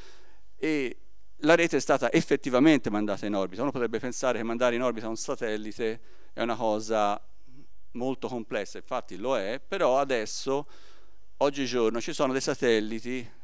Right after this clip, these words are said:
eh, che sono, si chiamano CubeSat, perché sono dei cubi, cubi di, eh, di lato dieci centimetri,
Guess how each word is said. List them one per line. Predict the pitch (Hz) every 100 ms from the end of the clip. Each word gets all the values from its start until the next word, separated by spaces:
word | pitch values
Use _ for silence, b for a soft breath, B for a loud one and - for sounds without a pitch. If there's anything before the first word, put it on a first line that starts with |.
| b -
eh, | - 107 107 104
che | 131
sono, | - 143 127 -
si | 117 135
chiamano | 123 131 123
CubeSat, | - - 143 107 - 117 113 -
perché | 120 123 147
sono | - 123 117
dei | 107
cubi, | - 107 104 -
cubi | - 127 110
di, | 107 101 - - 104
eh, | 104 98
di | 107
lato | 135 120 107
dieci | 131 127
centimetri, | 120 107 104 - 80 80 123 143